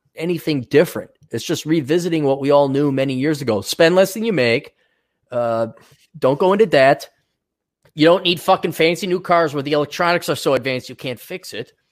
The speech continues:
Don't major in stupid shit. Uh, but I think it's, it's coincidentally timed with basically women wanting nothing to do with men anymore, where, okay, marriage is now off the table, or having a family is certainly off the table for any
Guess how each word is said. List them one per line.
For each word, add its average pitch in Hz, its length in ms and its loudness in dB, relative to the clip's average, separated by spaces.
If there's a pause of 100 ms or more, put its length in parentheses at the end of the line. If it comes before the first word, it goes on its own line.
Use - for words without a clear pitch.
(140)
Don't 139 160 -4
major 175 260 -4
in 202 60 -6
stupid 185 380 -6
shit. - 380 -4 (680)
Uh, 147 80 -6
but 175 200 2
I 165 80 4
think 196 360 -4 (140)
it's, - 340 -12
it's 202 180 -6
coincidentally 240 720 -4
timed 185 680 -6
with 131 320 -4 (420)
basically 135 640 -2
women 139 320 -2
wanting 113 340 -2
nothing 160 360 0
to 120 60 -4
do 127 160 -6
with 127 200 -4
men 135 200 -4
anymore, 113 480 -4
where, 113 360 -4 (100)
okay, 120 400 -4 (680)
marriage 160 500 4
is 143 120 -2
now 127 180 4
off 113 240 4
the 110 80 -4
table, 101 580 -6
or 107 120 -4
having 139 280 0
a 120 60 -2
family 170 440 -2
is 113 100 -10
certainly 117 280 -8
off 107 140 -6
the 113 80 -16
table 110 280 -8
for 113 140 -10
any 107 240 -10